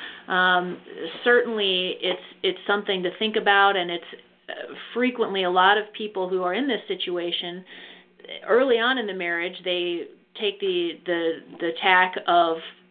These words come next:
keeping the assets separate, and, and, you know, at death, the assets would just pass to the, each party's own children.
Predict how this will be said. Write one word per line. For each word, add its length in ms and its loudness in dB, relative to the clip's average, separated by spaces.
keeping 240 -2
the 140 0
assets 480 2
separate, 400 2
and, 260 -4
and, 460 -8
you 160 -10
know, 120 -2
at 200 -2
death, 220 4
the 100 0
assets 400 0
would 140 -6
just 160 -6
pass 240 2
to 320 0
the, 300 0
each 180 -2
party's 380 4
own 380 -2
children. 440 -2